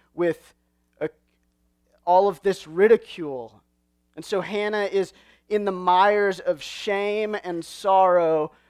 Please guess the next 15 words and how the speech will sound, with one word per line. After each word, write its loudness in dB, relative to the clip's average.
but 0
Hannah -4
is -8
described 0
in -4
the -4
text -4
as -12
one -2
of -10
the -8
faithful -12
few -20
in -16
Israel. -20